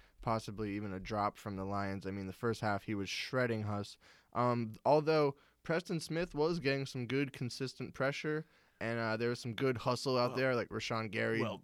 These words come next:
Speaker 1: jumped on the fumble.
Speaker 2: yeah.
Speaker 1: But, um,
Speaker 2: W-, with Za'Darius on the I R, it's really gonna be up to those two guys you just named to really step it up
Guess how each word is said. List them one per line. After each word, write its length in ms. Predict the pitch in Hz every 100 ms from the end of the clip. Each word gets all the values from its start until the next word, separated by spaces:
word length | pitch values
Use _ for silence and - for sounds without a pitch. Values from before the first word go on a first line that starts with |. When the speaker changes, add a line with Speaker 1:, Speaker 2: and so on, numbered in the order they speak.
| -
Speaker 1:
jumped 280 | 117 107 120
on 140 | 107
the 60 | 101
fumble. 540 | - 113 117 120 120 120
Speaker 2:
yeah. 280 | 123 120 95 -
Speaker 1:
But, 200 | 104 101
um, 380 | 101 98 98 95
Speaker 2:
W-, 200 | 123 113
with 180 | 131
Za'Darius 640 | 127 120 123 156 185 180 170
on 120 | 160
the 140 | 147 147
I 220 | 143 135
R, 360 | 127 127 110
it's 200 | 110 -
really 260 | 127 147 143
gonna 220 | 127 123
be 180 | 117 117
up 300 | 151 113 - - -
to 100 | -
those 260 | 127 120 117
two 140 | -
guys 340 | 120 120 113 113
you 60 |
just 260 | 113 117 107
named 380 | 123 117 113 104
to 260 | - -
really 340 | 107 120 131 113
step 420 | - - 127 -
it 80 | 123
up 220 | 127 -